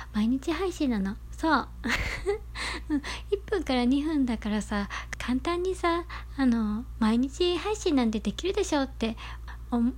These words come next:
思う人もいるかもしれないけどね。うん、意外と難しかったの。うん、そう。<laughs> うん。いや、もう大変だろうなとは思ったけどさ、うん、思った以上に大変だった。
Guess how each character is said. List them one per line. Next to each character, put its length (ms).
思 180
う 40
人 160
も 80
い 80
る 80
か 120
も 100
し 100
れ 100
な 120
い 80
け 100
ど 100
ね。 240
う 60
ん、 200
意 140
外 240
と 120
難 140
し 80
か 80
っ 20
た 140
の。 220
う 200
ん、 60
そ 320
う。 60
<laughs> 880
う 200
ん。 0
い 40
や、 100
も 80
う 20
大 200
変 180
だ 100
ろ 100
う 40
な 240
と 120
は 80
思 140
っ 40
た 120
け 120
ど 120
さ、 280
う 60
ん、 160
思 220
っ 80
た 120
以 120
上 140
に 140
大 160
変 120
だ 80
っ 80
た。 140